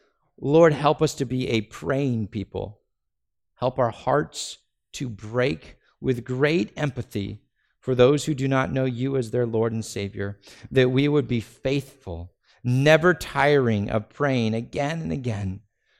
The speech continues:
for the salvation of those who do not know you.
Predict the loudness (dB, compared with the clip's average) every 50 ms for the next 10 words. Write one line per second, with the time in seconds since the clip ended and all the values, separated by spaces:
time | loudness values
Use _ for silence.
0 | _ _ _ -6 -2 -2 -2 0 2 2 2 2 4 2 2 2 -2 -4 -4 -4
1 | -4 -4 -6 -10 _ _ _ _ _ _ _ _ _ _ _ _ _ _ _ _
2 | _ _ _ _ _ _ -6 -2 0 2 2 0 -2 -6 -8 -6 -4 -4 -4 -2
3 | -4 -4 -6 -6 -8 -8 -8 -8 -10 -14 -16 -18 -20